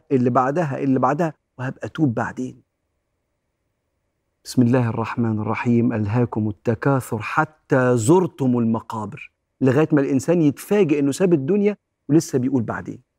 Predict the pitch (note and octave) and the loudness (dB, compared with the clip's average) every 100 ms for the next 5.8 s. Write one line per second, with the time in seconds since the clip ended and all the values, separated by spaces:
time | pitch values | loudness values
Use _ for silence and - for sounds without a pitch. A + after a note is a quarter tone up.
0 | _ _ _ _ _ - - - C#4 A3+ | _ _ _ _ _ -2 0 4 4 4
1 | D3 - A3 E3+ C#3 B2 A#2+ A#2+ F#3+ G3 | 2 4 4 4 2 2 2 2 2 2
2 | C#3 C3+ B2 F3 E3+ D#3+ G3+ - C#3+ - | 2 2 0 0 2 2 0 -2 -8 -8
3 | - G3 D3+ C3 A#2 C3 - C3 D#3+ G3 | 0 0 0 -10 -8 -6 -2 0 0 0
4 | F3 F#3 D3+ A#2 A2+ B2 C#3+ A2+ C#3 A2+ | -2 0 0 0 -2 0 -2 0 -2 -2
5 | G#2+ - _ - G3+ - A2 | -12 -12 _ -2 -2 -2 -12